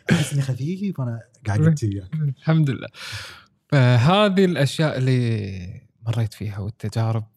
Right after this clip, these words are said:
Speaker 2: وصلنا الحين لعشرين عشرين اللي عفست كل
Speaker 1: بدأت، بدأت. راح نكتب ريفيو عنها. لازم
Speaker 2: <laughs> كل،
Speaker 1: بالأب ستور.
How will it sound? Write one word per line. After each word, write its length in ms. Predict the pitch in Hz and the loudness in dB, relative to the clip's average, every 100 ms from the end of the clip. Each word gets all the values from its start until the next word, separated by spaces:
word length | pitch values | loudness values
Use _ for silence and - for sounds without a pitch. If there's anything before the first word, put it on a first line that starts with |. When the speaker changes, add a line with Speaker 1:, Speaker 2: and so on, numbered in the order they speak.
| _ _ _ _ _ | _ _ _ _ _
Speaker 2:
وصلنا 460 | - 131 147 147 139 | -6 -2 2 2 2
الحين 260 | 123 139 131 | 0 -2 -2
لعشرين 1000 | 123 120 - - - 123 117 120 127 | -2 -2 -6 -16 -14 -10 -8 -2 -2
عشرين 400 | 113 110 120 117 101 _ _ _ _ - | -2 -6 -4 -6 -6 _ _ _ _ -10
اللي 200 | 117 117 | -6 -6
عفست 420 | 104 113 - 117 - _ _ | -4 -6 -4 -8 -10 _ _
كل 100 | - | -2
Speaker 1:
بدأت، 680 | 151 147 139 110 95 107 - - - | 0 -2 -6 -10 -12 -16 -20 -20 -12
بدأت. 580 | 127 87 82 98 113 113 | -12 -12 -14 -14 -12 -8
راح 120 | 110 | -6
نكتب 280 | 123 - 113 | -6 -4 -4
ريفيو 300 | 110 113 113 | -2 -2 -2
عنها. 300 | 120 104 107 - - | -2 -2 -4 -8 -8
لازم 540 | 127 139 165 233 226 151 | -6 0 4 4 4 2
Speaker 2:
<laughs> 0 | |
كل، 60 | |
Speaker 1:
بالأب 200 | 131 - | 0 -2
ستور. 400 | - 165 151 - | -6 -8 -8 -10